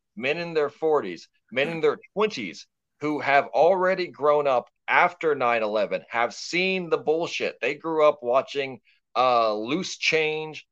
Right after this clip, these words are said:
and the Boondocks for whatever their country's worth is, right? They know history. They know, uh, uh, the reality of the world because they have international news, phones, self, uh, internet and stuff like that. But they've become the new rebel warlords. They're like Ho Chi Minh.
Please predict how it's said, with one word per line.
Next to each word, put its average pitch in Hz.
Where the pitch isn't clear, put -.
and 123
the 113
Boondocks 139
for 139
whatever 156
their 139
country's 135
worth 123
is, 95
right? 113
They 175
know 196
history. 143
They 135
know, 156
uh, 123
uh, 117
the 123
reality 143
of 120
the 120
world 127
because 131
they 127
have 131
international 131
news, 131
phones, 135
self, 151
uh, 117
internet 147
and -
stuff 113
like 107
that. 98
But 131
they've 170
become 160
the 127
new 143
rebel 127
warlords. 127
They're 143
like 147
Ho 156
Chi 147
Minh. 123